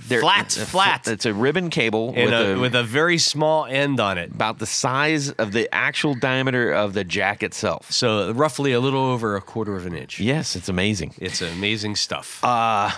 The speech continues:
Speaker 2: And they're affordable.
Speaker 1: we swear by 'em. They come in all the different lengths,
Speaker 2: All the
Speaker 1: Tony.
Speaker 2: lengths,
Speaker 1: Yes.
Speaker 2: all the shapes.
Speaker 1: From three inches to, like, two feet.
Speaker 2: There's an S shape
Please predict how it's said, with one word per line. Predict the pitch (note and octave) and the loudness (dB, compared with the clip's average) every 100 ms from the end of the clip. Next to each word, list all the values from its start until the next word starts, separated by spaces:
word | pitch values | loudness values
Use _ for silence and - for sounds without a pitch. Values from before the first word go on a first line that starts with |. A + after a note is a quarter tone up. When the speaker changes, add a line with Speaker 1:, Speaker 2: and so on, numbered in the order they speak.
| - | -4
Speaker 2:
And | A3 C#4 | 2 4
they're | D4+ C#4 | 6 4
affordable. | C#4 C4 D4+ D#4 C4 | 4 4 4 4 4
Speaker 1:
we | D#4 | 4
swear | - D#3+ F3+ | 2 2 2
by | D#3 C3 G#2+ | 2 2 2
'em. | E2 F#2 | -2 -4
They | C3+ | -4
come | A#2+ D3+ | 0 0
in | D3+ | 2
all | C3 D3 D#3 | 2 2 2
the | D3+ | 2
different | C#3+ C#3 C#3+ | 0 0 0
lengths, | C#3+ C#3+ B2+ | 0 0 2
Speaker 2:
All | C#3+ | 4
the | D#3+ | 4
Speaker 1:
Tony. | D3 B2 | 4 4
Speaker 2:
lengths, | G#2 F#2 - | 2 -2 -2
Speaker 1:
Yes. | B2+ B2+ | 2 4
Speaker 2:
all | F3+ | 4
the | F#3 | 2
shapes. | - A3+ E3+ - | 4 4 2 -2
Speaker 1:
From | - A#2 | -2 -2
three | - D3 D3+ | 0 0 2
inches | D#3 D3 C#3 | 0 0 -2
to, | C3 | -2
like, | A2+ G#2 | -2 -2
two | - C#3 | -2 -2
feet. | C3+ C#3 B2 - _ - | -2 -2 -2 -4 _ 0
Speaker 2:
There's | A2 A#2 A2 | 2 4 2
an | A2+ | 0
S | G#2+ B2+ | 0 0
shape | - D#3+ G#3 | 0 -2 -2